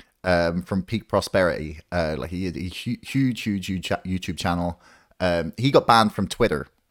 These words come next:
for, like, posting about a study about,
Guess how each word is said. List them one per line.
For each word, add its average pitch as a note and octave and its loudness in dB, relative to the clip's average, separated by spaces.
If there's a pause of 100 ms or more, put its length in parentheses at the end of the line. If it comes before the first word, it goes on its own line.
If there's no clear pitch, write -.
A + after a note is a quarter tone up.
(280)
for, F#2+ 2 (260)
like, E2+ -2 (100)
posting B2 2
about G2 2 (100)
a G2 -8
study G#2 0 (540)
about, F#2 2